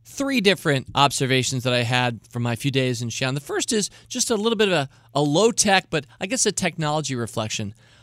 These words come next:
I really appreciated that the stoplights in Xi'an do something that I've never seen any stoplights do in the United States of America. And that is there's a timer on the stoplight. Now, I think a lot of us in the U S are used to looking, if you're a pedestrian, you're looking up for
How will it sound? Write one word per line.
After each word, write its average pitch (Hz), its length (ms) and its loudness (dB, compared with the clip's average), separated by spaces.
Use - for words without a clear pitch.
I 202 140 4
really 277 240 -4
appreciated 160 720 0
that 175 200 2
the 170 60 2
stoplights 165 800 2
in 139 80 -2
Xi'an 123 460 -2
do 262 180 2
something 190 440 0
that 156 100 4
I've 143 140 2
never 220 220 0
seen 202 260 0
any 247 260 2
stoplights 185 680 4
do 139 240 2
in 104 100 -2
the 123 80 0
United 127 280 0
States 123 260 -2
of 113 60 -6
America. 107 480 -6
And 151 140 4
that 233 140 6
is 220 160 4
there's 208 180 4
a 220 80 2
timer 170 640 0
on 156 180 2
the 160 60 0
stoplight. 143 560 4
Now, 139 120 2
I 151 80 4
think 185 200 0
a 175 40 2
lot 185 280 4
of 190 100 2
us 170 160 4
in 156 80 0
the 143 120 2
U 156 180 4
S 143 200 4
are 135 60 2
used 156 340 0
to 170 80 2
looking, 156 460 2
if 131 140 -6
you're 135 100 0
a 117 60 -4
pedestrian, 170 640 2
you're 139 120 -4
looking 143 360 -2
up 135 180 -2
for 123 340 -6